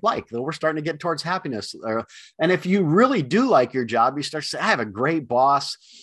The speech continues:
You know, I'm learning a lot. I feel like I'm accomplishing quite a bit. Um, I re-, I really enjoy, enjoy working there." Well, what's enjoyment? Enjoyment is a form of,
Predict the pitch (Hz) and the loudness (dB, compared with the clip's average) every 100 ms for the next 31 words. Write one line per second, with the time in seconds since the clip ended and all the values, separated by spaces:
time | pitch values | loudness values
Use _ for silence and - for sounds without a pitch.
0 | - - 147 127 113 120 139 156 151 143 | -18 -6 -2 -2 -2 -2 0 0 0 0
1 | 143 147 147 113 - 143 127 127 101 - | 2 2 0 -6 -10 -8 -6 -6 -6 -4
2 | 117 123 143 - 151 143 151 147 135 127 | -4 -4 -6 -8 -8 0 2 2 0 -2
3 | 147 147 147 _ _ _ - 127 131 131 | -2 -2 -4 _ _ _ -6 0 0 0
4 | - 135 139 160 143 165 214 160 139 147 | -4 -4 -2 -2 0 2 2 0 0 2
5 | 156 156 139 135 147 147 247 247 147 104 | 4 4 4 2 -2 0 4 8 6 4
6 | - _ _ _ 135 165 175 160 127 101 | -8 _ _ _ -4 -2 0 -2 -6 -4
7 | 135 202 233 277 226 214 262 269 131 123 | -2 -2 -2 -6 -6 -4 -4 -2 -4 -8
8 | 123 156 196 247 240 226 240 - 202 220 | -6 -4 -2 -2 -4 -4 -6 -2 0 2
9 | 233 | 0